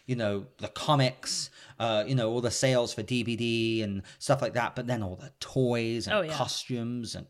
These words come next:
Speaker 1: you know, crayons and lunchboxes and, oh my God, it, they
Speaker 2: Everything.
Speaker 1: must have made billions,
Speaker 2: Oh,
Speaker 1: and
Speaker 2: yeah.
Speaker 1: they still are. Phase two started with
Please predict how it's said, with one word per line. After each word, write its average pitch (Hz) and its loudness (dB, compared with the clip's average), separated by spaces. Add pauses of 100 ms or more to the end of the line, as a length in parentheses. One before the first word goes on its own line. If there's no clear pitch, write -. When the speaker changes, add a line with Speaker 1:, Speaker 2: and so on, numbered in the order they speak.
(400)
Speaker 1:
you 117 -8
know, 101 -2
crayons 131 2
and 95 -4 (540)
lunchboxes 123 2
and, 104 -2
oh 131 2
my 95 0
God, 98 4
it, - -6 (480)
they 185 -4
Speaker 2:
Everything. 143 2
Speaker 1:
must 139 2
have 131 -4
made 120 -12 (420)
billions, 143 0
Speaker 2:
Oh, - -6
Speaker 1:
and 170 -6
Speaker 2:
yeah. 131 -2
Speaker 1:
they 95 -4
still 107 0
are. 107 2 (680)
Phase 196 6
two 151 6
started 135 2
with 123 2